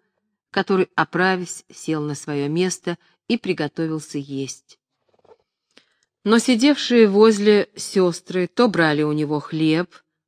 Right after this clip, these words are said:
то ложку. Мавруша отодвинула его тарелку на середину стола. Слепой тоскливо искал ложкой по столу и чуть касался тарелки соседок. Они тотчас кричали на него.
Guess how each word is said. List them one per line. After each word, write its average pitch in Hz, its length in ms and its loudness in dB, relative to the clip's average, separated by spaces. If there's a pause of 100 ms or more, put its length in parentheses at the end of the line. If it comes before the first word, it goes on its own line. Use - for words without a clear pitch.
то 214 140 4
ложку. 139 640 -4 (1120)
Мавруша 240 580 4
отодвинула 190 640 0
его 175 220 0
тарелку 202 420 0
на 156 100 -2
середину 160 520 -2
стола. 160 640 -2 (800)
Слепой 233 520 2
тоскливо 196 560 -2
искал 170 480 -4 (220)
ложкой 151 500 -2
по 156 100 -12
столу 190 520 -4 (440)
и - 100 -10
чуть - 260 -4
касался 175 600 -4
тарелки 160 480 -6
соседок. - 760 -10 (580)
Они 233 260 2
тотчас - 460 -6
кричали 151 600 -4
на 147 80 -8
него. 139 380 -12